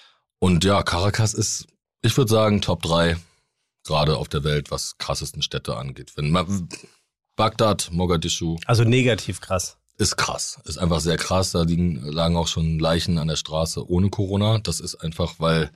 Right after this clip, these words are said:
Speaker 1: eine Riesenstadt, die haben unfassbare Probleme. Dieses reiche, wunderbare Land mit diesen wunderbaren Leuten auch, äh, was so ausgebeutet ist. Du hast eine unfassbare Inflation. Es ist, Strom wird abgestellt. Im Hotel hattest du, also auch wo,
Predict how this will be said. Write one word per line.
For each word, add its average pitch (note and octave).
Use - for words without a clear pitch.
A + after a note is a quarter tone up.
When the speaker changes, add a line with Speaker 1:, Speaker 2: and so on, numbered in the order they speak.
Speaker 1:
eine E2+
Riesenstadt, G#2
die G2
haben F#2
unfassbare F#2+
Probleme. F#2
Dieses F#2
reiche, G2
wunderbare F#2+
Land F#2
mit F2
diesen F2
wunderbaren F#2
Leuten E2+
auch, E2
äh, F2
was -
so G#2+
ausgebeutet F#2
ist. F#2
Du F2+
hast F#2
eine G2
unfassbare F#2+
Inflation. F#2
Es -
ist, -
Strom G2+
wird G2+
abgestellt. F2+
Im F2
Hotel G2
hattest F2+
du, F2+
also D#2+
auch F#2+
wo, G2